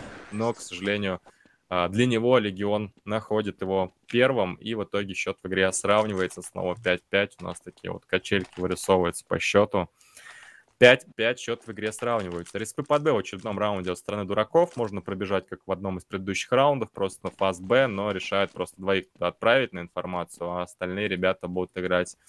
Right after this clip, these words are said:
под А плантом. Восьмёрка, ноль, ребята занимают. Начинаются прострелы тэшки, ну и холд по всей мапе. Легенда в очередной раз откидывает банк.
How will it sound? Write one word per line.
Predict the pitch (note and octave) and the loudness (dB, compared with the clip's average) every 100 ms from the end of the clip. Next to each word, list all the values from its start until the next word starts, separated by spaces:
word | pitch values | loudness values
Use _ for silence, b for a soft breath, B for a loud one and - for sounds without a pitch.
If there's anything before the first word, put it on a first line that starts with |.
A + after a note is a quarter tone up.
| b b b b _ | b b b b _
под | A2+ G#2 G#2 | 4 4 4
А | B2 G#2 | 4 4
плантом. | - G#2 G2 A#2+ C3 C#3 - _ - | 4 -8 -4 0 0 -2 -10 _ -8
Восьмёрка, | F2+ - A#2 A#2+ - | -8 -4 -4 -4 -6
ноль, | F#2+ G#2+ G#2+ | -4 -2 -2
ребята | F#2 F#2 - | 0 -2 -4
занимают. | F2 F#2 F#2 G#2 G#2+ F2+ - - - - | -10 -8 -2 2 2 0 -8 -14 -14 -12
Начинаются | F#2 - F#2 F2+ - | -10 -2 -2 -2 0
прострелы | G2 - G2+ F#2+ G2 | -2 2 2 2 4
тэшки, | B2+ C3+ - G2 | 4 4 0 -10
ну | F#2 G2 | -8 -6
и | F#2+ F#2 _ _ _ _ _ _ _ - | -6 -8 _ _ _ _ _ _ _ -20
холд | - A2+ G2+ | -2 -2 0
по | G2+ | -2
всей | - A2 | 0 2
мапе. | A2 F#2 F#2 | 4 2 0
Легенда | F#2 A2+ C3 G#2+ | -2 0 0 0
в | |
очередной | G2+ - A2 A2 | -4 -4 -2 2
раз | G#2+ - | 2 0
откидывает | F#2+ - G2+ G2+ G2 | -8 -8 -4 -2 2
банк. | G#2 F2 | 2 2